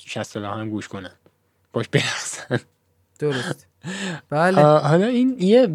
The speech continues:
Speaker 1: بح-، بحثه که بله خب بالاخره
Speaker 2: آخه
Speaker 1: تکنولوژی
Speaker 2: ببین
Speaker 1: هم در
Speaker 2: اون
Speaker 1: راستای
Speaker 2: وایرال
Speaker 1: اونه.
Speaker 2: شدنه،
Speaker 1: ولی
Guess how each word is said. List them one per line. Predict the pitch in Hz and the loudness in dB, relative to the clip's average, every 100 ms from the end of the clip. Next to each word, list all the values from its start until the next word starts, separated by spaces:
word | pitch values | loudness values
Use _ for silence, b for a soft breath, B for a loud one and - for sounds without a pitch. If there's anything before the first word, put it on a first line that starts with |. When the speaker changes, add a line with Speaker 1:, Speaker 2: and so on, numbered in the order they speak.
| 143 | 0
Speaker 1:
بح-، | 120 117 - 139 120 | -2 -2 -10 -10 -4
بحثه | 117 113 - - 113 104 113 127 | -4 -4 -6 -12 -10 -8 -8 -8
که | - 120 117 120 117 | -4 -2 -2 -6 -4
بله | 117 120 110 | -2 0 -2
خب | - 107 | -6 -8
بالاخره | 107 104 | -8 -10
Speaker 2:
آخه | 120 | -10
Speaker 1:
تکنولوژی | - 113 120 120 123 123 | -8 -6 -4 0 2 4
Speaker 2:
ببین | 156 | 6
Speaker 1:
هم | 165 | 6
در | - | 6
Speaker 2:
اون | - | 6
Speaker 1:
راستای | 123 143 | 4 4
Speaker 2:
وایرال | 135 135 139 | 4 4 4
Speaker 1:
اونه. | 131 113 | 2 0
Speaker 2:
شدنه، | 143 131 139 165 180 185 | -2 2 2 4 4 6
Speaker 1:
ولی | 185 226 214 | 4 2 -2